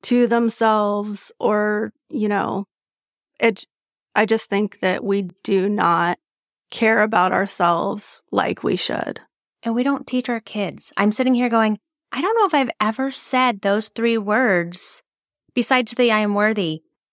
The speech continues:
Speaker 2: I don't
Speaker 1: Mm-hmm.
Speaker 2: know if I've actually said, "I like myself, I love myself, and I am worthy" in front of my child.
Speaker 1: Mm-hmm.
Speaker 2: Where do we learn all of this? We learn it from our parents. We, we
Speaker 1: Right.
Speaker 2: model what we see.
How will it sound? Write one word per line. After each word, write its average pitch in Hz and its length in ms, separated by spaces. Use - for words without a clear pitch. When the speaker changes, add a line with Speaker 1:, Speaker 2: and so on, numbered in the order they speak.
Speaker 2:
I 220 40
don't 277 60
Speaker 1:
Mm-hmm. 269 80
Speaker 2:
know 269 60
if 262 80
I've 247 120
actually 226 320
said, 214 340
"I 220 80
like 214 340
myself, 240 440
I 202 120
love 190 300
myself, 196 600
and 185 140
I 185 100
am 175 160
worthy" 175 540
in 214 120
front 220 220
of 262 80
my 226 160
child. 208 680
Speaker 1:
Mm-hmm. 226 300
Speaker 2:
Where 269 280
do 349 80
we 330 220
learn 277 380
all 220 200
of 175 140
this? 143 320
We 226 140
learn 233 320
it 254 200
from 214 420
our 208 180
parents. 208 840
We, 196 220
we 220 200
Speaker 1:
Right. 208 40
Speaker 2:
model 208 500
what 208 220
we 196 100
see. - 640